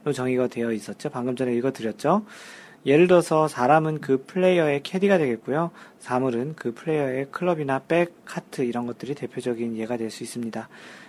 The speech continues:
이런 것들을 제외한 나머지에 속한 갤러리는 구계자가 되는 것이죠. 그 라라자발의 공이 마-, 공에 이제 맞은 사진의 그 신사, 그 다리 사이에 끼고 있던 그 신사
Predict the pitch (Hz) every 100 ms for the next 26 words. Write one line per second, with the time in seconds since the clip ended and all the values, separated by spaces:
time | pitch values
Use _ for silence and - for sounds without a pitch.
0 | - 147 170 175 170 165 156 143 139 131
1 | 123 131 123 120 117 113 120 131 - 123
2 | 135 151 180 - 160 160 170 127 127 123
3 | 117 170 - 143 147 139 127 120 113 101
4 | - - 190 - - - - - - -
5 | - - - - - _ - 151 143 151
6 | 202 202 196 196 190 185 175 - 165 160
7 | 160 214 208 - - - 156 165 170 156
8 | 135 139 123 127 135 151 202 226 - 175
9 | 175 180 175 165 135 127 123 123 120 -
10 | 190 151 98 - - - 127 120 117 120
11 | - _ _ - 127 143 143 139 143 160
12 | 151 170 190 190 156 - 120 113 117 -
13 | 175 160 147 123